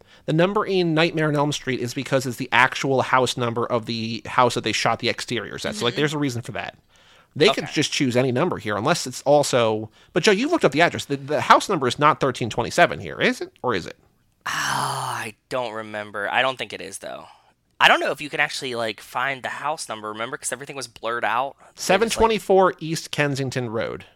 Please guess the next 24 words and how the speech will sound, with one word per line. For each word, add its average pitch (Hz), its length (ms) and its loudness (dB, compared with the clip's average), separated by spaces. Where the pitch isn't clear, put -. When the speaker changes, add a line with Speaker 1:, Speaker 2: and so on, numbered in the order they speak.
Speaker 3:
There 113 160 2
you 85 80 -6
go. 50 160 -12
Yeah. 85 240 -14
Not 117 300 -2
thirteen 98 320 -14
twenty-seven. 85 580 -14
Speaker 1:
Why? 127 240 -4
Oh, 151 120 0
thirteen 311 340 -2
twenty-seven. 214 420 0
There's 135 180 -2
a 143 80 2
Fast 196 320 4
and 196 80 -8
Furious, 185 480 -2
there's 135 280 -4
a 147 40 0
wiki 180 300 -4
page 139 260 -4
all 139 160 4
about 139 200 4
thirteen 127 300 -2
twenty-seven. - 600 -4